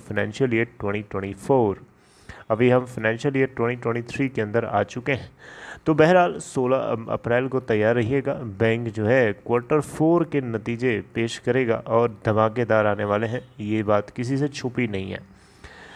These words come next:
राइट। एचडीएफ़सी बैंक दिग्गज बैंक है प्राइवेट सेक्टर कैटेगरी का इंडिया के अंदर, और ये पचास हजार करोड़ रुपया रेज करना चाहता है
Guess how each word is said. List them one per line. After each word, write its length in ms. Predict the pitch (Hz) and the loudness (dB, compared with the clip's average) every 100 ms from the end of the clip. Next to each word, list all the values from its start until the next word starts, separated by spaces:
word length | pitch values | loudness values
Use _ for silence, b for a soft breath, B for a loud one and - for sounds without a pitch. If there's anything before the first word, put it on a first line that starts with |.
| B B B 104 | B B B 2
राइट। 260 | 127 147 | 2 2
एचडीएफ़सी 480 | 117 107 117 101 117 | -2 0 0 0 -2
बैंक 320 | 110 120 127 - | 0 0 -2 -6
दिग्गज 360 | 113 107 117 120 | -4 0 2 2
बैंक 340 | 95 117 120 | 2 -2 0
है 60 | 135 | -6
प्राइवेट 380 | 127 113 113 113 | 0 2 2 -2
सेक्टर 320 | 117 110 120 | -6 -6 -4
कैटेगरी 420 | 113 110 110 135 | -2 0 0 -2
का 160 | 139 147 | -2 -4
इंडिया 320 | 131 117 135 | -4 0 2
के 140 | 143 147 | 2 0
अंदर, 220 | 151 202 - _ | 0 -4 -6 _
और 520 | - 117 135 185 233 226 110 | 2 4 6 4 -2 -6 -10
ये 520 | 101 117 135 175 220 - | -2 2 4 2 0 0
पचास 460 | 117 - 143 151 123 | 0 4 4 4 -2
हजार 400 | 104 110 117 117 | 0 2 2 2
करोड़ 260 | 117 107 | -2 -2
रुपया 260 | 107 107 110 | -4 -2 -2
रेज 280 | 101 104 - | -2 -4 -6
करना 260 | 107 101 | -8 -8
चाहता 340 | 95 98 98 120 | -2 -2 0 0
है 160 | 123 | -2